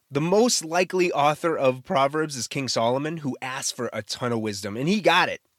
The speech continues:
Folks, he got the wisdom. So we always say, "Hey, listen, you should read maybe a couple Proverbs a day," right? As you're, as you're meditating with God and you're reading chapters as you should be digging into the Word,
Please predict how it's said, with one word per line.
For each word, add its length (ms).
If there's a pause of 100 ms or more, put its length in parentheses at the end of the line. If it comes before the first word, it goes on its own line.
(360)
Folks, 260
he 140
got 340
the 80
wisdom. 480 (320)
So 160
we 140
always 180
say, 240
"Hey, 340 (480)
listen, 260
you 80
should 280 (640)
read 600 (120)
maybe 300
a 60
couple 260
Proverbs 520
a 60
day," 340 (280)
right? 200
As 460
you're, 180
as 240
you're 200
meditating 680
with 160
God 380
and 120
you're 140
reading 580
chapters 520
as 180
you 80
should 220
be 100 (400)
digging 340
into 240
the 100
Word, 400